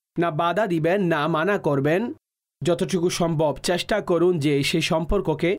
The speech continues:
তৈরি করার জন্য চেষ্টা করুন। অনেক সময় প্রকাশ্যে অন্য কোনো জায়গায়, আহ, অনেক জায়গায় যে সম্পর্ক, না যায় যে সম্পর্ক, সেগুলো তৈরি করে নেয়, পরে সেটা সম্পর্কে পরিণত হয়।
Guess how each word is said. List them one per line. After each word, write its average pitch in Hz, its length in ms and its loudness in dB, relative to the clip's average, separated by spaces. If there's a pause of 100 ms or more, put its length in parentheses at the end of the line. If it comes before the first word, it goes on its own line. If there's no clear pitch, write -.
তৈরি 185 280 2
করার 151 360 0
জন্য 156 300 2
চেষ্টা 170 460 -4
করুন। 113 500 0 (480)
অনেক 180 220 -2
সময় 170 320 0
প্রকাশ্যে 165 840 0
অন্য 202 300 0
কোনো 175 240 0
জায়গায়, 139 480 0 (280)
আহ, 165 480 2
অনেক 196 280 0
জায়গায় 160 480 0
যে 165 180 0
সম্পর্ক, 170 600 -2
না 160 300 0
যায় 190 200 0
যে 220 140 0
সম্পর্ক, 160 680 0
সেগুলো 160 380 0
তৈরি 185 300 0
করে 151 220 0
নেয়, 175 300 0
পরে 220 220 0
সেটা 208 260 -2
সম্পর্কে 180 540 -2
পরিণত 170 440 0
হয়। 127 320 -2